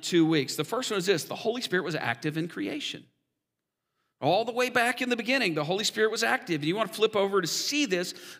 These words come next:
go back to Genesis chapter one. We'll look at Genesis chapter one, verse two. And we already talked about this passage last week a little bit, and we'll hit on it briefly again and see where the Holy Spirit was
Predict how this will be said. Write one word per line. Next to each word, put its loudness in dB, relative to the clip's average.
go 4
back 4
to 0
Genesis 0
chapter 2
one. 0
We'll 0
look 2
at -2
Genesis -2
chapter 0
one, 2
verse 2
two. 0
And 2
we 2
already -2
talked 0
about 2
this 0
passage 0
last 4
week 2
a 4
little 2
bit, 0
and -4
we'll 2
hit -2
on 2
it -2
briefly 4
again -2
and 6
see 2
where 2
the 0
Holy 0
Spirit 2
was -2